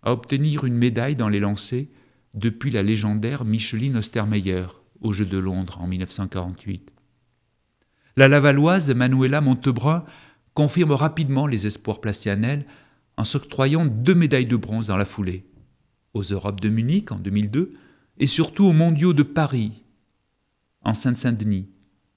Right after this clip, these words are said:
en deux mille trois devant son public. Elle accumule ensuite les places d'honneur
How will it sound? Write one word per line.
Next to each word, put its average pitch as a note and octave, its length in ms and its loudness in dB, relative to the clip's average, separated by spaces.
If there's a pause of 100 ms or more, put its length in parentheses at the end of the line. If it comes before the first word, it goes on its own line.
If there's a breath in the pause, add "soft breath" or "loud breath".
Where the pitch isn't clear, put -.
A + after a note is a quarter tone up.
(220)
en A2 80 2
deux G#2+ 100 2
mille A2 160 0
trois F2 460 -4
devant G#2 220 0
son G#2 180 -4
public. F#2 540 -6 (760)
Elle A#2 140 4
accumule C#3+ 500 4
ensuite C#3+ 360 0
les C3+ 120 4
places B2+ 200 2
d'honneur G#2 460 0